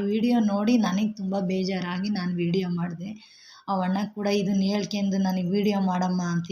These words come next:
ಕೂಡ ಹೇಳಿಲ್ಲ. ಯಾವ್ಯಾವನೋ ಲಂಚಕ್ಕೋರು ನನ್ನ ಮಕ್ಕಳಿಗೆ ಕೊಡ್ತೀರಲ್ಲ,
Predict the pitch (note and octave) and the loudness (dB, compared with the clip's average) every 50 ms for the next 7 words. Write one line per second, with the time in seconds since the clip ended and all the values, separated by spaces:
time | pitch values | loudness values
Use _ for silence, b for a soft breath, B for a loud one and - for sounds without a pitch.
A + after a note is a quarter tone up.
0 | F#3+ F#3+ G3+ G#3+ - - G3 F#3 F3+ F3 E3+ E3+ E3+ F3 E3+ F3 F#3 F#3+ B B | -2 -2 -4 -6 -8 -6 -4 -2 -2 0 0 0 0 0 0 -2 -4 -6 B B
1 | B B B B B B G3 G3 F#3+ G3 G3 G3+ G#3 G#3+ G#3+ A3 A#3 A#3+ B3 B3+ | B B B B B B 2 4 6 6 6 4 4 4 4 6 6 8 8 8
2 | B3+ B3 G3+ F3+ F#3 F#3 - - G#3+ G#3+ - G#3+ G#3+ G#3 G3 G3 G3 F3+ F3+ F#3 | 8 6 6 4 2 0 0 -2 -2 -4 -4 -4 -2 -2 0 0 0 0 0 0
3 | F3+ F3 E3+ - - G#3 G#3 G3 F3+ F#3 F3+ F3+ F#3 F#3+ F3+ - _ - F3+ E3+ | 0 -2 -2 -4 -2 0 0 0 0 0 0 -2 -2 -4 -6 -8 _ -8 -8 -8
4 | E3+ - G#3 F#3+ F3+ E3+ F3 F3 | -4 -4 -2 -2 -2 -2 -2 -2